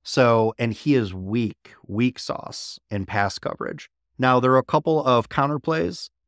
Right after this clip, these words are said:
that, um, in the run game that you guys broke out that I think really exploited Williams' aggressiveness on defense, 'cause he likes to make one quick decision and then trust his athletic ability to get him to the point of attack.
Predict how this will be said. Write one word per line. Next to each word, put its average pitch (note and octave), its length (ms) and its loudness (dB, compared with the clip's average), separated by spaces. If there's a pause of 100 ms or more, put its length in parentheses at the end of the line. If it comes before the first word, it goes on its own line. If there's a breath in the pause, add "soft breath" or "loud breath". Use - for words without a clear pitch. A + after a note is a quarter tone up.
(140)
that, A2+ 500 2 (120)
um, G2+ 600 -2 (220)
in B2+ 80 2
the A2+ 80 2
run A2 260 2
game B2+ 380 -4 (280)
that A2+ 220 2
you A#2 160 2
guys A2+ 320 4
broke G#2+ 340 -2
out A2 320 -2
that A2+ 120 0
I G#2 80 2
think G#2 260 -6
really G2+ 320 -2
exploited G2+ 720 -4
Williams' G2 480 -6
aggressiveness F#2 1040 -6
on C3+ 180 0
defense, D3 420 0
'cause A2 160 -4
he A2 60 -2
likes A2+ 280 -2
to A#2 80 -4
make A2 260 0 (320)
one A2+ 380 2
quick C3 240 -2
decision A#2 600 0
and A2 140 -2
then G#2 120 0
trust G#2+ 340 -2
his G2+ 120 -4
athletic G2+ 420 -4
ability G2+ 580 -4 (300)
to A#2 100 -2
get G#2 340 -2
him G#2+ 220 -2
to G#2 100 -10
the G2+ 80 -4
point G2+ 280 -4
of F#2+ 60 -8
attack. F#2 400 -4